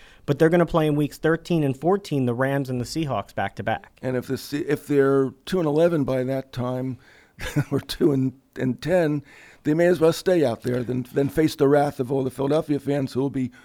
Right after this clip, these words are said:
Speaker 2: very angry.
Speaker 1: They actually requested the back-to-back weeks. Apparently, they and the Giants requested, since they were gonna have to play against the West, that they play back-to-back games so that they don't have to fly back and forth. So apparently,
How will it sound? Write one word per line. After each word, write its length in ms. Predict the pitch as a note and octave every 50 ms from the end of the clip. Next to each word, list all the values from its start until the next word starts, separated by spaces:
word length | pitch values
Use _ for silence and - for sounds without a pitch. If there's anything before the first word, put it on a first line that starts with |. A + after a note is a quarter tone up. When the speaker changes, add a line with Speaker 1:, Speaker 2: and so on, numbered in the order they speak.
| - - - -
Speaker 2:
very 380 | A2+ C3+ D#3+ D#3 D3+ C#3+ C#3
angry. 460 | C3+ C3 B2+ B2 A#2 A#2+ B2 F#2 - - -
Speaker 1:
They 160 | C#3 C#3+ D3
actually 420 | A#2+ D3+ F3 E3+ - - E3+ D#3+
requested 1000 | C#3+ C3 C3 B2+ - - - - D3 C3+ C3+ - - - C#3 C3+ B2 A2+ G#2 - - -
the 140 | A#2 A#2 A2+
back-to-back 760 | G2+ - B2 A#2 A2 - - - A#2+ A2 A#2 A2+ G#2+ - -
weeks. 260 | A#2 A2+ G#2+ - -
Apparently, 380 | A#2 G#2+ - C3+ C3+ C3+ C3 B2
they 160 | B2+ C3 C#3
and 120 | D3+ D3+
the 60 | C#3+ B2
Giants 540 | G#2+ - A#2 A2+ A#2 A2+ A2 G#2+ G2+ -
requested, 560 | A2 G#2 - - A2+ G#2+ G2+ - - G#2+ G2 -
since 180 | - G#2+ -
they 100 | - A2+
were 100 | G#2+ G#2+
gonna 160 | G#2 A#2 A2+
have 120 | A2+ A2+ -
to 60 | -
play 560 | G2 - - A#2+ A2+ A2 A2 A2 G#2+ G#2 G#2 - - - - - _ _ -
against 320 | A#2 A2 A#2+ A#2 A2 - -
the 80 | A#2
West, 320 | A#2 C3+ C#3 C3+ A#2 - -
that 160 | A2+ G#2 -
they 80 | A2
play 200 | G#2+ - - A2+
back-to-back 680 | A2 A2 - A#2 A#2 - - - A2+ A2+ A2+ A2 G#2 -
games 300 | - B2 A#2+ A2+ A2 -
so 100 | - A2+
that 160 | G#2+ G#2+ G#2 -
they 120 | A2+ G#2+
don't 260 | G#2 - A2 G#2+ G#2+
have 160 | A2+ G#2 -
to 80 | - G2+
fly 400 | - - A2 G#2+ G2+ G2+ G2+ G2 - _
back 240 | - A2+ G#2 G2+ -
and 140 | G#2+ G2 -
forth. 300 | - - G#2+ G2 F#2 -
So 120 | - -
apparently, 680 | A2+ G#2+ - C3+ C#3+ D#3 D3+ C3 B2+ A#2+ A#2 A2 G#2+ -